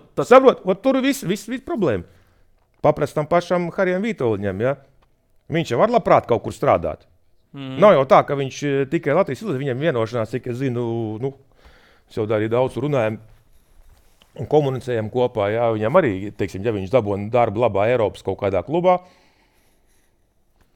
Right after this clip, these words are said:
Speaker 2: tad iet.
Speaker 1: Jā,
Speaker 2: Tad
Speaker 1: jā.
Speaker 2: viņš arī var iet strādāt tur, jā, un, teiksim, savienot tos darbus, jā, un tas, protams, būtu labi, ja viņam būtu darbs, teiksim,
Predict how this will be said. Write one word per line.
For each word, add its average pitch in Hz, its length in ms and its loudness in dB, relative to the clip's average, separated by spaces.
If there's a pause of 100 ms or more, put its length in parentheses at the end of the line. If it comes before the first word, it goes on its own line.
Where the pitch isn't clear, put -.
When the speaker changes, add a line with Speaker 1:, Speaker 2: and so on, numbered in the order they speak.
(680)
Speaker 2:
tad 147 220 0 (720)
iet. 226 320 0 (680)
Speaker 1:
Jā, 135 280 -10 (100)
Speaker 2:
Tad 123 80 0
Speaker 1:
jā. 120 80 -4
Speaker 2:
viņš 127 180 -6 (120)
arī 127 180 0
var 135 100 0
iet 156 140 -2
strādāt 110 560 0
tur, 92 160 -4
jā, 107 140 0 (100)
un, 87 160 -4
teiksim, 85 400 -8
savienot 107 480 -2
tos 90 160 -4
darbus, 87 400 -4
jā, 117 160 -2
un 90 140 -4
tas, 92 100 -8
protams, 160 320 -4
būtu 101 160 -10
labi, 101 240 0
ja 95 60 -4
viņam 90 180 -6
būtu 95 160 -4
darbs, - 240 -2
teiksim, 98 320 -8